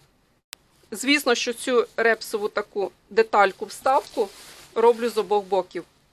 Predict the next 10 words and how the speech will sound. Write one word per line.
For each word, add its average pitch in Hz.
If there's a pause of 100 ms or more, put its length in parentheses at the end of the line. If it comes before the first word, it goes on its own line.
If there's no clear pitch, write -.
(720)
Стрічку -
настрочила 226
чітко -
в 190
шов. 233 (1900)
Тепер 226 (680)
обгортаю, 226 (1300)
припуски 240
підгортаю 220
всередину 226